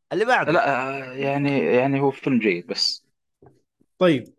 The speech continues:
Speaker 3: آه، فاكر شيء عن روبن هود ولا لا؟
Speaker 2: لا، لا، يا هذا فاكر. آه، هذا كان مميز هذا. <laughs> هذا أخبر هذا. طبعا
Speaker 3: يلا
Speaker 2: روبن هود
Speaker 3: خش
Speaker 2: م-،
Speaker 3: فيه.
Speaker 2: م-، من ما يعرف روبن هود؟ يعني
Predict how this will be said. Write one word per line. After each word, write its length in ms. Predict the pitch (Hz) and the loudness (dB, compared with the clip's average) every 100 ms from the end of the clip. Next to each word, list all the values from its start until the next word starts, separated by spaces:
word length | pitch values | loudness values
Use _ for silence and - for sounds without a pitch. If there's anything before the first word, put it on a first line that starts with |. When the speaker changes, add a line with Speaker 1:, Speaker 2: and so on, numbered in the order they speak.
| 226 | -6
Speaker 3:
آه، 720 | 151 139 139 135 135 131 131 | -2 -2 -2 -4 -6 -6 -6
فاكر 380 | 127 196 190 165 | 0 0 2 0
شيء 180 | 165 185 | 2 2
عن 140 | 156 | 2
روبن 300 | 175 165 160 | 0 0 0
هود 200 | 185 196 | 0 0
ولا 180 | 139 117 | -2 -4
لا؟ 140 | 92 _ _ _ _ _ | -12 _ _ _ _ _
Speaker 2:
لا، 260 | 113 117 117 | -4 0 0
لا، 80 | 104 | 0
يا 120 | 101 | 2
هذا 120 | 104 | 2
فاكر. 420 | - 92 - - | 2 -6 -6 -8
آه، 320 | - 120 127 147 | -2 0 2 2
هذا 60 | - | 2
كان 120 | 156 | 0
مميز 340 | 135 127 110 | -2 -6 -4
هذا. 280 | 113 104 113 | -4 -4 -6
<laughs> 1700 | - 202 - 156 - - - - 151 - 156 - - - - 202 - | -2 -2 -2 -6 -4 -6 -4 -6 -2 -4 -4 -6 -6 -10 -6 -4 -2
هذا 160 | 131 135 | -2 -2
أخبر 340 | - 120 113 | -4 -2 -2
هذا. 200 | 104 95 _ _ _ _ _ _ 165 - | -2 -4 _ _ _ _ _ _ -18 -2
طبعا 120 | 156 | 2
Speaker 3:
يلا 100 | 160 | 4
Speaker 2:
روبن 160 | 180 190 | 6 4
هود 100 | 175 | 2
Speaker 3:
خش 180 | 185 151 | 0 -2
Speaker 2:
م-، 100 | 160 | -4
Speaker 3:
فيه. 340 | 131 - _ _ _ _ | -4 -8 _ _ _ _
Speaker 2:
م-، 120 | 156 156 | -8 -6
من 180 | 156 165 | -2 -2
ما 140 | 156 | 0
يعرف 240 | 147 127 123 | 0 0 -2
روبن 420 | 117 117 110 110 | -2 -2 -6 -8
هود؟ 160 | 120 107 90 107 - - | -10 -12 -12 -12 -8 -4
يعني 500 | 92 95 95 95 - | -4 -2 -4 -6 -6